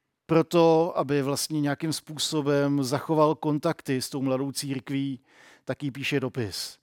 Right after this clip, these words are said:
Protože musel ty Filipy opustit mnohem dřív, než plánoval, jeho plány byly jiný, musel narychlo odjet a teď tam zacha-, eh, zacha-, zanechává mladou, eh, církev, eh,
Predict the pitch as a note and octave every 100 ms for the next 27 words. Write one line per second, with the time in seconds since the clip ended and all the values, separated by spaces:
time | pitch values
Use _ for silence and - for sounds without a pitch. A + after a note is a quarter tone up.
0 | _ _ - C3 C#3+ C#3 D#3+ D3 D3+ D3+
1 | C#3 D3+ C#3+ D3+ D#3+ C3+ D3+ D3 D3 B2+
2 | C#3 D3+ C3+ D#3 C#3+ C#3+ C#3+ C#3 C#3 -
3 | - - C#3 C#3 D3 C#3 C#3 C#3+ C#3+ C#3+
4 | C#3 C#3 C#3 C#3+ - - C#3 A#2+ D#3+ C#3+
5 | C#3+ C#3+ D3+ D#3 C#3 C#3 C3+ C3 C#3 D#3
6 | C#3 C3 - D#3 - - E3 C#3+ D#3 C#3
7 | D#3 - F#3+ F#3 D#3 C#3 D#3+ D#3+ D#3 D3+
8 | C#3 C3 B2+ - - - - C#3+ D3 D3+
9 | D#3 D3 C#3+ D3 - C#3+ C#3 - D3 C3+
10 | D3+ C#3+ C3+ -